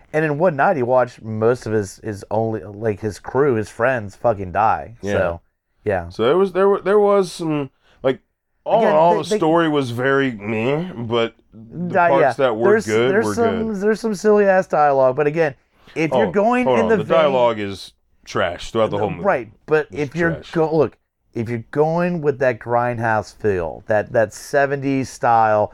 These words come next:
Speaker 2: You're just worried about the getting to the kills.
Speaker 1: Yeah, you're
Speaker 2: Yeah.
Speaker 1: just, you're concentrating on the kills, some silly ass dialogue. You don't really care. It's the same thing.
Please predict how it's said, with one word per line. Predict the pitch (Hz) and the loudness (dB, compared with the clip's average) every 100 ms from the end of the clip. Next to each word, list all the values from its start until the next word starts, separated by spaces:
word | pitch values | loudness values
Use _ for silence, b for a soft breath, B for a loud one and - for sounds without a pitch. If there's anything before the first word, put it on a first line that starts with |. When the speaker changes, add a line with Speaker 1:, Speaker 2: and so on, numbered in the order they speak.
| 110 | -2
Speaker 2:
You're | 139 | -2
just | 131 | 0
worried | 123 110 | 0 2
about | 101 | 0
the | 92 | 0
getting | 107 98 | -2 -2
to | 92 | -6
the | |
kills. | 80 113 92 80 - | -4 -2 -2 -6 -12
Speaker 1:
Yeah, | 175 180 | -2 -2
you're | 156 196 | 0 -2
Speaker 2:
Yeah. | 185 | -2
Speaker 1:
just, | 190 - | -4 -6
you're | 185 | -6
concentrating | - 180 196 208 208 | -2 -2 0 0 -2
on | |
the | 190 | -2
kills, | 151 139 131 131 - _ _ _ | 2 4 4 0 -6 _ _ _
some | - | -10
silly | 147 - 147 151 156 | -10 -2 0 2 4
ass | 151 147 - | 4 2 0
dialogue. | 123 113 107 110 107 | 2 4 4 2 -2
You | 135 | -4
don't | 131 | -2
really | 123 120 | 0 0
care. | 117 101 b b | 0 -4 b b
It's | 143 | -6
the | 147 | -4
same | - 180 160 | -2 -2 0
thing. | 175 120 | -2 -2